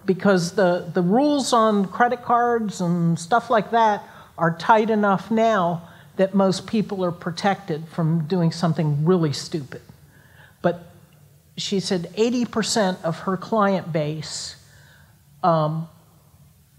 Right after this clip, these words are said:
were people who had had a health event and their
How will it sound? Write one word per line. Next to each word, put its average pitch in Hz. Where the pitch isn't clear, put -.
were 175
people 202
who 185
had 170
had 175
a 165
health 233
event 160
and 165
their 151